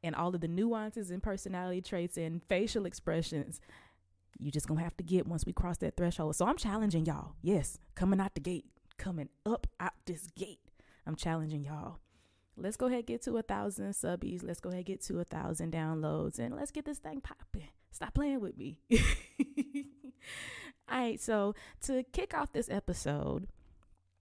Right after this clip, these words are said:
one thing about me for sure is that I love context, okay? And the whole point as to why this podcast is coming into play, I want to be able to give you guys the opportunity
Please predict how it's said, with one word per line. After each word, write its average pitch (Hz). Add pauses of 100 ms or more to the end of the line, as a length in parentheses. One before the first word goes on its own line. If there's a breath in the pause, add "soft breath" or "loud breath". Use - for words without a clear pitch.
(440)
one 190
thing 233
about 202
me 160 (280)
for 156
sure 185 (380 loud breath)
is 156
that 156
I 160
love 156 (100)
context, 147
okay? 180 (840 loud breath)
And 160
the 156
whole 170
point 170
as 160
to 160
why 151
this 156
podcast 147
is 151
coming 160
into 151
play, 143 (520 loud breath)
I 170
want 185
to 202
be 175
able 170
to 165
give 175
you 190
guys 170
the -
opportunity 170